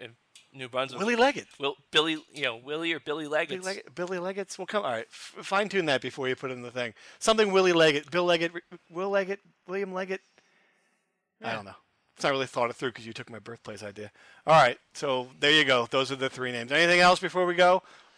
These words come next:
Speaker 2: Any final thoughts?
Speaker 3: No, you're not going to Columbus, though.
Speaker 2: I'm not going to Columbus, no. The Giants season opener is one o'clock on Sunday. I'm gonna miss this one.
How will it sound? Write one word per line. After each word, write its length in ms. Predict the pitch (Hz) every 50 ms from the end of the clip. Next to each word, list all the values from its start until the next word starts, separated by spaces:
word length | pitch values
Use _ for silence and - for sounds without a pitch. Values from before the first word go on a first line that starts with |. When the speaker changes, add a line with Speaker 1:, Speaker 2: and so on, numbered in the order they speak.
| _
Speaker 2:
Any 140 | - 151 165
final 320 | 156 - 170 165 175 170 156
thoughts? 520 | - - 170 156 165 180 - - - -
Speaker 3:
No, 240 | 143 131 147 208 240
you're 180 | 202 147 147 175
not 120 | 196 190 -
going 160 | 196 196 180
to 40 | 160
Columbus, 440 | - 160 170 202 - 262 254 - -
though. 100 | 117 95
Speaker 2:
I'm 200 | 117 131 127 127
not 300 | 135 143 143 143 147 -
going 240 | - 127 120 117 113
to 60 | 117
Columbus, 520 | - - 120 110 107 98 98 95 - - -
no. 300 | 107 101 85 82 82 - _ _ - - - - _ _ -
The 80 | 131
Giants 360 | 120 143 143 139 147 147 135 -
season 260 | - 143 123 135 139
opener 340 | 135 139 - 143 135 131 127
is 100 | 113 -
one 180 | 127 135 135
o'clock 400 | 139 - - 135 127 131 135 -
on 140 | 131 120 120
Sunday. 360 | - - 151 156 151 151 143
I'm 80 | 139 131
gonna 140 | 127 120 123
miss 180 | 135 156 -
this 220 | - 170 151 - 156
one. 240 | 156 151 151 151